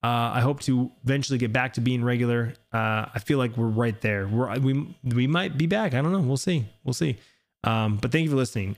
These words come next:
It does mean the world to me. Anytime you give any attention to me <laughs> or, or my platforms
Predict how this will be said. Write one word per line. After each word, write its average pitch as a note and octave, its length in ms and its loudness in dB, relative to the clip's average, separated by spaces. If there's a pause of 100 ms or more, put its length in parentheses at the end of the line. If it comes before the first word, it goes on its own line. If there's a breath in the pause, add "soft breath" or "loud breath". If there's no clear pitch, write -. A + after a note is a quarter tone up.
It B2+ 140 -4
does B2 240 0
mean A#2+ 180 0
the A2+ 80 0
world A2 260 0
to - 80 -2
me. A2 120 0
Anytime B2+ 240 0
you B2+ 60 0
give B2 280 0
any C#3 220 0
attention B2+ 460 -2
to B2 100 -2
me A#2+ 320 0 (240 soft breath)
<laughs> - 260 -4
or, D#3 80 0
or C3 340 2
my A#2+ 120 0
platforms A#2 760 0